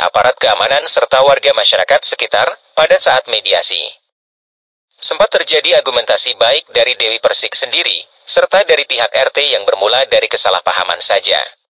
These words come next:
Namun tidak dengan pihak Dewi Persik, yang mengatakan bahwa dalam mediasi dirinya merasa dibentak-bentak oleh pihak R T karena terjadi kesalahpahaman itu. "Saya marah,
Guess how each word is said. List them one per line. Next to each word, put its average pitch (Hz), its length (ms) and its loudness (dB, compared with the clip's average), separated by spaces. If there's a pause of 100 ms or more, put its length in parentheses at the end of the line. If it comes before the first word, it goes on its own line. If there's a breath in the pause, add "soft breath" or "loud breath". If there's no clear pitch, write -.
(680)
Namun 127 400 -2
tidak 151 240 0
dengan 123 240 -2
pihak 123 320 -4
Dewi 110 240 -4
Persik, 139 320 0 (320)
yang 175 160 0
mengatakan 151 560 0
bahwa 117 400 0
dalam 107 240 0
mediasi 95 560 -2
dirinya 113 400 -2
merasa 120 400 0
dibentak-bentak 104 800 -2
oleh 101 240 0
pihak 135 320 -4
R 151 160 0
T 156 240 -2
karena 135 400 0
terjadi 117 480 0
kesalahpahaman 90 800 -2
itu. 95 320 -2 (1300)
"Saya 170 320 2
marah, 123 320 0